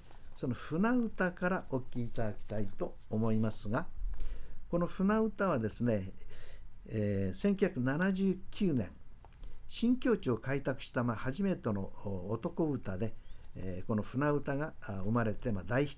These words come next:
トしたんだそうですが、えー、千九百八十年に発表した雨の慕情で日本レコード大賞などを、まあ、受賞するわけなんですね。で、非常に素晴らしい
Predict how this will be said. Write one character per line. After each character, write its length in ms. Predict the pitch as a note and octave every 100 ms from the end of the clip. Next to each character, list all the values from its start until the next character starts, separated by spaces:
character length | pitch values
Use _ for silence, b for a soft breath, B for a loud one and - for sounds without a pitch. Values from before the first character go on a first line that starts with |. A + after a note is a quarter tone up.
| -
ト 160 | G#2 -
し 80 | -
た 100 | G2
ん 100 | F2+
だ 80 |
そ 180 | E2 G2+
う 40 | F2
で 100 | E2+
す 140 | B2
が、 100 | C#3+ - - B B B B B B B -
え 200 | A2+ G3+
ー、 20 |
千 240 | - G#3
九 120 | G3
百 180 | F#3+ F#3
八 280 | - - G#3+
十 240 | A#3 G3+
年 200 | C#3 G#2
に 60 | G2
発 200 | F#2+ - -
表 160 | A2
し 80 | -
た 140 | A#2+ - -
雨 240 | F#3+ A#3
の 160 | F#3+ A#2
慕 200 | A2+ G#2+
情 220 | G#2 F#2+
で 160 | C#3+ B B B A#2
日 80 |
本 300 | C#3 E3 D3
レ 100 | C3+
コ 180 | C3+ G3+
ー 40 | G3+
ド 100 | F#3+
大 240 | F#3+ F3
賞 220 | - G#2+
な 160 | G2 G2
ど 100 | D3+
を、 40 |
ま 100 | D3
あ、 40 | F#2
受 160 | G2+
賞 220 | F#2+ A2
す 160 | F#2 F#2+
る 80 | F2
わ 100 | E2+
け 60 | -
な 100 | -
ん 80 | -
で 80 | -
す 120 | B2+
ね。 180 | B2+ - B B B B
で、 80 | F#2
非 220 | - A2
常 180 | D#3 A3+
に 80 | A3
素 220 | - G3+
晴 80 | G3
ら 80 | F#3
し 220 | - C#3+
い 540 | G2 F#2 E2+ E2+ -